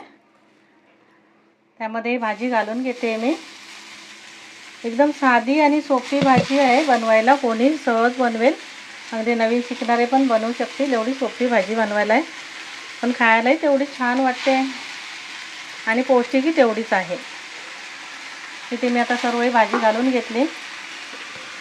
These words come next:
इथे मी दोन कांदे चिरून घेतले आहेत, बारीक चिरून घेतले आहेत असे, आणि हिरव्या मिरच्या घेतल्या, चार ते पाच हिरव्या मिरच्या आहेत आणि अशा ह्या मी लांब कापून घेतल्या आहेत, कारण बारीक कापल्या तर आपल्या भाजीमध्ये कळत नाही,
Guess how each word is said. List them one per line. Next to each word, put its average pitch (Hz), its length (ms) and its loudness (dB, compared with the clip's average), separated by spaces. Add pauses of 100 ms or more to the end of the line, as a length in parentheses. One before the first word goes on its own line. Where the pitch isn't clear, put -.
(560)
इथे 262 180 2
मी 285 100 6
दोन 277 300 8
कांदे 240 340 -2
चिरून 240 380 -2
घेतले 233 320 -2
आहेत, 262 120 2 (560)
बारीक 233 360 4
चिरून 247 260 0
घेतले 226 260 -2
आहेत 226 120 0
असे, 240 320 -2 (1200)
आणि 226 180 2
हिरव्या 240 300 2
मिरच्या 247 340 0
घेतल्या, 233 300 0
चार 226 380 6
ते 277 60 6
पाच 269 280 6
हिरव्या 240 260 2
मिरच्या 240 300 2
आहेत 311 140 4
आणि 226 200 2
अशा 226 180 -2
ह्या 254 120 6
मी 330 140 0
लांब 226 240 6
कापून 220 360 0
घेतल्या 214 260 0
आहेत, 320 120 2 (360)
कारण 247 140 2
बारीक 240 320 4
कापल्या 254 300 2
तर 254 60 6
आपल्या 247 200 2
भाजीमध्ये 233 440 0
कळत 220 380 6
नाही, 233 200 0